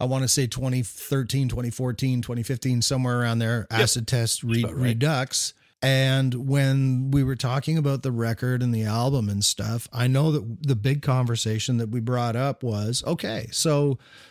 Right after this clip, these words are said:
Speaker 1: Adam's got a song and, and Steve's got a song and Lucy's got a song and what's gonna go on here? How does this work? And I remember that I had said, "Well, listen, are we a band?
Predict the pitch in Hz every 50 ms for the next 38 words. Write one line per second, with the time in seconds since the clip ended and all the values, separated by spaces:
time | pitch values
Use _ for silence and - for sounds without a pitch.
0 | _ _ _ - 131 131 143 147 151 147 120 107 135 127 120 113 - - 139 135
1 | 135 131 135 131 123 113 107 107 107 101 92 117 117 113 110 104 - - 127 -
2 | - - 139 139 131 113 110 139 135 120 117 - - 135 131 131 131 127 123 123
3 | 123 123 123 107 - _ - - 113 110 107 104 104 104 104 104 101 - - -
4 | - 202 185 175 190 208 190 - 202 175 131 - 170 151 139 135 123 - 143 139
5 | 147 147 147 143 143 143 127 107 107 - - - 151 185 180 - - 180 170 151
6 | 143 151 147 139 139 135 127 127 131 135 123 117 107 123 135 151 151 147 135 135
7 | 117 - 127 120 123 123 113 95 110 - - - - - 127 127 127 131 135 127
8 | 131 131 135 139 147 147 143 135 120 120 113 113 113 160 202 156 113 104 - -
9 | - 117 113 117 127 139 151 165 175 165 - 123 107 87 - - 117 113 113 127
10 | 139 135 139 151 170 226 262 254 156 104 - 101 -